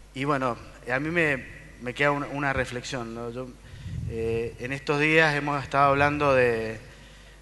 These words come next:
de ver de qué forma, eh, participamos, de qué. Yo me quedo con la necesidad de seguir siendo, eh, un aprendiz,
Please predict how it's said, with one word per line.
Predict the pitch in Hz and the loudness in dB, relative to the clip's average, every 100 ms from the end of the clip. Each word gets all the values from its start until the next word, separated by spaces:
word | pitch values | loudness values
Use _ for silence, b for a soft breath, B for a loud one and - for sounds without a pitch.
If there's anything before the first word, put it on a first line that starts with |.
| - 120 | -18 -2
de | 117 | 2
ver | 139 | 2
de | 139 | 2
qué | 147 | 0
forma, | 135 151 147 147 139 131 120 113 110 - - - | 4 4 4 4 4 4 0 -4 -10 -16 -18 -14
eh, | 113 101 95 98 - - - - - - | -12 -12 -14 -16 -20 -20 -20 -20 -20 -10
participamos, | - 117 - 120 - 156 143 135 127 120 113 - 113 | -4 -4 -4 0 6 8 10 6 2 -4 -6 -12 -14
de | 110 | -12
qué. | 117 120 - B B B B B - - - - - - - - - - - | -10 -12 -14 B B B B B -20 -20 -20 -20 -20 -20 -20 -20 -20 -20 -8
Yo | 139 | -4
me | 156 135 | -4 0
quedo | 151 156 143 | 2 2 2
con | 127 120 113 110 104 - - - 113 | 0 -2 -4 -12 -14 -18 -20 -18 -6
la | 117 | -4
necesidad | 120 123 123 139 151 | -4 -6 -2 2 2
de | 139 | 2
seguir | 127 135 143 | -2 -2 -4
siendo, | 127 139 143 143 139 131 120 110 B B B B - - - | -2 -4 -4 -4 0 0 0 -6 B B B B -20 -20 -20
eh, | 110 110 135 | -12 -12 0
un | 139 | 2
aprendiz, | 135 127 135 160 175 - | 6 4 4 2 0 -4